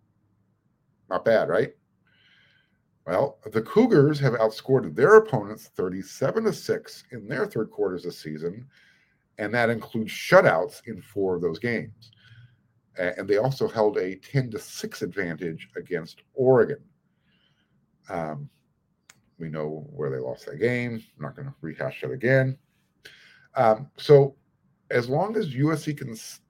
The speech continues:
uh, stay on their own schedule offensively, uh, and when I talk about that,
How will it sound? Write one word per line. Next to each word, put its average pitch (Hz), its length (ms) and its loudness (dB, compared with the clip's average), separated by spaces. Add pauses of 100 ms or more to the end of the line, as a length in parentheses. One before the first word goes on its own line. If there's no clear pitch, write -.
uh, 101 260 2
stay 113 220 -4
on 110 160 -2
their 95 220 -6
own 110 320 -8 (220)
schedule - 520 -2
offensively, 117 680 -2 (760)
uh, 85 100 -6 (100)
and 90 100 -10
when 90 240 -10 (320)
I 117 80 4
talk - 280 -4
about - 180 -8
that, 71 180 -6